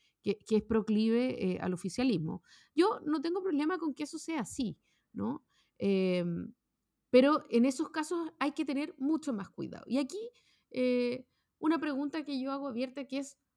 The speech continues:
¿cuándo fue la última vez que T V N tuvo, en un contexto tan politizado, una salida de una figura, eh, periodística, sobre todo, de un rostro del canal periodístico,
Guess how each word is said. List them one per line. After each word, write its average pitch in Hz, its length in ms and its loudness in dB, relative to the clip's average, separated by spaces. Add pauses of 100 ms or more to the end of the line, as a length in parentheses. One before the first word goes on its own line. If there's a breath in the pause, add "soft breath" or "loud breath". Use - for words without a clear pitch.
(220)
¿cuándo 339 220 0
fue 185 360 0
la 175 140 0
última 240 420 0
vez 381 440 -4 (360)
que 180 120 -2
T 208 160 4
V 233 300 4
N 247 380 2 (540)
tuvo, 240 560 2
en 220 160 2
un 247 100 2
contexto 240 580 -2
tan 240 220 0
politizado, 277 920 -2
una 285 380 2
salida 302 720 0 (360)
de 165 240 2
una 214 260 0
figura, 349 640 0 (800)
eh, 190 460 -2
periodística, 208 920 4
sobre 220 320 -2
todo, 226 360 -4
de 233 80 0
un 202 140 0
rostro 330 380 0
del 339 100 -6
canal 339 440 -6 (480)
periodístico, 254 880 0